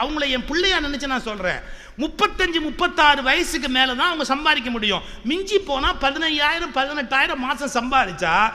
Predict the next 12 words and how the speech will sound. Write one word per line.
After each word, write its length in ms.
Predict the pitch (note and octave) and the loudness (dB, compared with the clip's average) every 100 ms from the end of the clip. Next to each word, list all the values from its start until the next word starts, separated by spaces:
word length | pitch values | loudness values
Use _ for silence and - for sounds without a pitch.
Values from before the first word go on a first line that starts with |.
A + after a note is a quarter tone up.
| - - | -4 0
எம் 180 | C4 F4+ | 2 2
பி 60 | |
பி 120 | E4 D4 | 2 0
எஸ் 120 | - | 4
டாக்டருக்கு 380 | B3+ A#3+ C4+ C4 | 2 4 -2 -2
பெரிய 240 | C4+ D4 C#4+ | -2 -2 -2
விஷயம். 400 | G#3+ - D#3 - - - - - - - - - - - - - - - - - - - - - - - - - - - | -2 -2 -4 -6 -12 -12 -10 -10 -10 -12 -12 -12 -10 -12 -12 -18 -16 -16 -16 -16 -16 -16 -18 -14 -10 -10 -10 -20 -18 -10
அவங்களுக்கு 380 | - F#4 F4+ D4 C#4+ | -2 0 2 2 2
எப்ப 160 | - G4 | 2 2
வருமானம் 460 | D#4+ F4+ F4 C#4+ | 2 2 0 2
ஆரம்பிக்கும் 360 | D#4 D4+ B3 A#3 | 0 -2 -4 -4
தெரியுங்களா? 380 | A3 G#3 F#3+ | -2 0 6